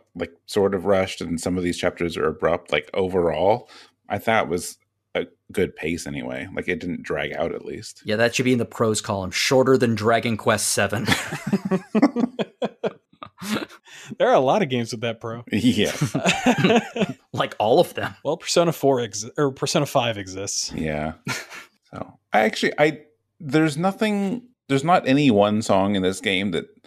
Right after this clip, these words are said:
Speaker 1: is as memorable to me as, like, the dungeon theme in the first one.
Speaker 2: Do, do,
Speaker 1: But
Speaker 2: do, do, do, do,
Speaker 1: yes.
Speaker 2: do, do, do, do.
Speaker 1: But I do like a lot of the music in the sequel, and I actually appreciate that there's more of it.
Speaker 2: I do too.
Speaker 1: Um,
Speaker 2: It's just not as memorable.
Speaker 1: It's not as memorable, but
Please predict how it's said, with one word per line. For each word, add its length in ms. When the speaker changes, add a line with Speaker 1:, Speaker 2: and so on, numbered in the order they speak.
Speaker 1:
is 200
as 240
memorable 400
to 140
me 180
as, 140
like, 160
the 80
dungeon 400
theme 160
in 80
the 80
first 320
one. 280
Speaker 2:
Do, 100
do, 180
Speaker 1:
But 180
Speaker 2:
do, 120
do, 180
do, 140
do, 100
Speaker 1:
yes. 220
Speaker 2:
do, 100
do, 160
do, 160
do. 20
Speaker 1:
But 120
I 80
do 260
like 240
a 40
lot 180
of 60
the 60
music 280
in 120
the 80
sequel, 460
and 140
I 60
actually 340
appreciate 440
that 120
there's 200
more 260
of 140
it. 280
Speaker 2:
I 80
do 120
too. 120
Speaker 1:
Um, 180
Speaker 2:
It's 100
just 120
not 120
as 80
memorable. 460
Speaker 1:
It's 180
not 140
as 100
memorable, 480
but 240